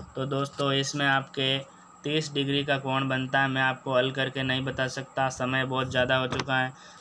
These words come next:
तो इसमें आप देख लीजिएगा ठीक से कि तीस डिग्री होगा, तिरपनवे में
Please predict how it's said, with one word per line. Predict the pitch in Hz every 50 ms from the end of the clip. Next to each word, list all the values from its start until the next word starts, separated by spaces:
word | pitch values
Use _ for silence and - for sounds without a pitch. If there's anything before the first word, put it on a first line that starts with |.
| - -
तो | - 131
इसमें | 131 127 - - 139 135
आप | 131 131 131 131 127 - - - - - - - - - - - - -
देख | 123 131 135 131
लीजिएगा | 139 143 139 135 139 139 139 139 143 139 139 135
ठीक | 131 - 135 131 131 127
से | - - 135 135 135 139 - - - - - - - -
कि | 135 131
तीस | - 135 135 135 135 135
डिग्री | 135 127 135 135 139
होगा, | 135 127 123 127 131 127
तिरपनवे | 127 135 127 127 127 - 135 135 135 135 131
में | 131 131 127 131